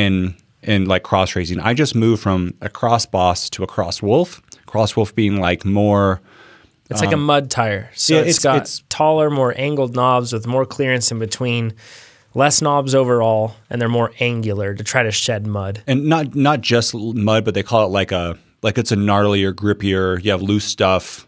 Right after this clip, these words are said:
Speaker 1: wet
Speaker 2: Mm-hmm.
Speaker 1: grass, like, you're gonna get some more grip.
Speaker 2: Mm-hmm.
Speaker 1: And I was thinking in my mind,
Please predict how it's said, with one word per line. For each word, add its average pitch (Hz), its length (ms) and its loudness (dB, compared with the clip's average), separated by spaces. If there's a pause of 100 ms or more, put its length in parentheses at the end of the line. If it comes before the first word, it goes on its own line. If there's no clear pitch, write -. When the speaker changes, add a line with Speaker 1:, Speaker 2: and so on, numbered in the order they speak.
Speaker 1:
wet 95 140 -2
Speaker 2:
Mm-hmm. 107 100 -6
Speaker 1:
grass, 90 480 0
like, 90 280 -6
you're 107 160 0
gonna 101 180 2
get 95 200 -2
some 95 140 -2
more 92 160 -2
grip. - 320 -4 (260)
Speaker 2:
Mm-hmm. 107 200 -8
Speaker 1:
And 117 80 4
I 156 80 6
was 160 180 2
thinking 101 440 0
in 101 80 -2
my 95 140 2
mind, 95 400 2